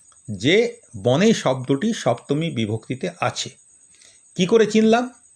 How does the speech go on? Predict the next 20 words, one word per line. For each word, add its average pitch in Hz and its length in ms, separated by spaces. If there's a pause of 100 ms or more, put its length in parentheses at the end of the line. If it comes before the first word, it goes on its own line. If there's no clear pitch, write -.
(440)
ওর 175 180
চেহারাটা 214 440
দেখে 147 240
চিনলাম 107 400 (420)
যে 120 100
ওর 170 160
সঙ্গে 208 300 (120)
একার 180 400
রয়েছে। 127 500 (800)
তো - 120
এইভাবে 226 380
আমরা 220 180
সপ্তমী 220 480
বিভক্তি 202 420
চিনব। 208 380 (840)
কিন্তু 277 320
এখানে 196 320
একটা 240 200
সমস্যা 170 600
আছে। - 380